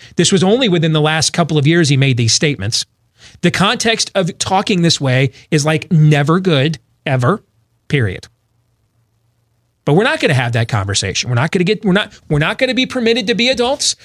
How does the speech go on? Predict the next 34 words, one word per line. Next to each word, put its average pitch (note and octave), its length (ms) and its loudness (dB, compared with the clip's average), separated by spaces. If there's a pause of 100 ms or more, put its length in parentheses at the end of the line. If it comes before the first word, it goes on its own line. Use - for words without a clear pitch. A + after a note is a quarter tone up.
(140)
We're D#3 80 2
not F3+ 160 0
gonna G#3 180 2
be A3 140 0
permitted F#3 380 2
to F#3+ 60 0
have F3+ 320 -2
a, E3 220 2
an D#3+ 80 2
absolute F#3 480 0
standard F#3+ 380 0
that C#3+ 160 -4
has C#3+ 240 0
to G3+ 100 0
be A3 140 0
applied. D3+ 560 -2 (260)
And C#3 100 4
the C#3 60 4
reason F#3 400 2
why D3 320 2
is C#3 220 0
because B2+ 280 0
Kyle E3+ 340 -2
Kashuv's D#3 680 0 (300)
real E3+ 440 4
sin D#3 440 0 (640)
is C3 180 0
not C#3+ 340 2 (420)
saying E3+ 400 2
racist D3+ 440 2
things D3 320 0
as C3+ 80 2
a C3+ 60 2
teenager, A#2 580 0